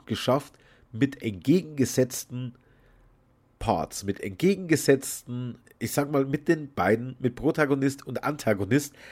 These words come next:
wo sich dann auf einmal die Rollen umdrehen und wo wir selber an unserem moralischen Kompass irgendwie zweifeln und sagen,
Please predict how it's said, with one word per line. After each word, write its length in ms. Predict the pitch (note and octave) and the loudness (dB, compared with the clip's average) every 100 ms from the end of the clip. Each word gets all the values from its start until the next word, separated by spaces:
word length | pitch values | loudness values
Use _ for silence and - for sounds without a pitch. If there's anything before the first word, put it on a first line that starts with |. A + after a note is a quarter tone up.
| - | 0
wo 120 | C3 | 4
sich 120 | C#3+ E3+ | 4 4
dann 160 | D3+ | 2
auf 140 | C3 - | 2 2
einmal 240 | C#3 D3 | 4 4
die 100 | B2+ | 4
Rollen 400 | A2+ D#3 G3 C3 - | 6 6 6 0 -4
umdrehen 540 | E3 B2+ A#2 G#2+ G2 F#2 | 0 2 2 2 2 0
und 160 | A#2 | 0
wo 200 | G#2+ G#2 | 0 2
wir 160 | C3+ A3+ | 4 4
selber 260 | - E3+ | 6 6
an 80 | D#3+ | 6
unserem 220 | - C3+ | 4 2
moralischen 400 | B2 A2+ D3+ C3+ | 4 4 4 0
Kompass 440 | - D#3+ - G#2 - | -2 -2 2 0 0
irgendwie 300 | B2 A2 G#2 | -4 -2 -2
zweifeln 480 | - F#2+ F#2+ G#2+ F#2+ - - - - | 0 0 0 -4 -10 -14 -18 -16 -4
und 80 | |
sagen, 280 | G2+ B2 A2+ | 4 4 4